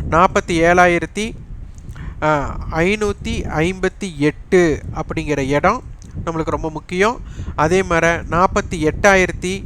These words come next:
நாற்பத்தி நாலு அப்படிங்கிற இடம் நம்மளுக்கு ரொம்ப முக்கியமாக இருக்க போகிறது. இதனை நன்றாக உற்று நோக்கி பாருங்கள்.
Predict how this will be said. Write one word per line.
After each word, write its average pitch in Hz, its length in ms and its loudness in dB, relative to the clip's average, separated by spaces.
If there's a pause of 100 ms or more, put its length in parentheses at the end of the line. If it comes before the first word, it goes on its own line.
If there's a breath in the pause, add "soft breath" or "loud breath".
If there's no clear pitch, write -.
(500 loud breath)
நாற்பத்தி 180 640 2
நாலு 185 600 8 (140)
அப்படிங்கிற 156 480 -4
இடம் 151 480 -2
நம்மளுக்கு 151 320 -6
ரொம்ப 147 280 -6
முக்கியமாக 151 760 -4 (420 loud breath)
இருக்க 156 300 0
போகிறது. 127 760 -2 (300 loud breath)
இதனை 151 320 -2
நன்றாக 151 420 -2
உற்று 151 280 -8
நோக்கி 151 280 -6
பாருங்கள். 120 720 -4